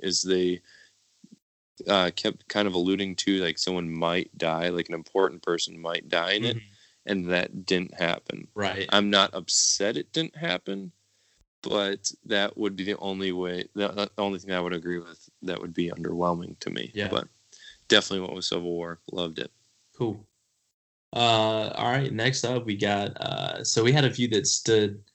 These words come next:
Speaker 2: uh, outside 'cause they kind of were, in my opinion, they, they honestly deserved to be, uh, in the second round right off the bat,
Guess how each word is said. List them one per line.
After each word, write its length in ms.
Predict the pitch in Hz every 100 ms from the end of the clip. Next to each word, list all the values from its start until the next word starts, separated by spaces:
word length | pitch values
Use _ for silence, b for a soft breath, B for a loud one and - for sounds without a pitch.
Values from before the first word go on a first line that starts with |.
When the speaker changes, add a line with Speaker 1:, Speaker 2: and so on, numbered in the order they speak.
| _ _ _
Speaker 2:
uh, 340 | - 98 95 -
outside 600 | 101 107 101 - 101 98
'cause 420 | 95 95 90 - - _
they 180 | 110 101
kind 240 | 98 104
of 180 | 98 95
were, 460 | 95 98 95 92 -
in 160 | 113 120
my 180 | 107 156
opinion, 340 | - 104 101
they, 260 | 101 98 -
they 140 | 104
honestly 380 | 104 139 147 98
deserved 500 | 95 98 101 113 107
to 80 | 98
be, 360 | 95 95 98 - _ _ _ _ _ - - -
uh, 80 | -
in 180 | 110 107
the 80 |
second 360 | 101 113 107 101
round 280 | 107 110 104
right 140 | 101
off 100 | 101
the 60 | 98
bat, 420 | 95 98 98 -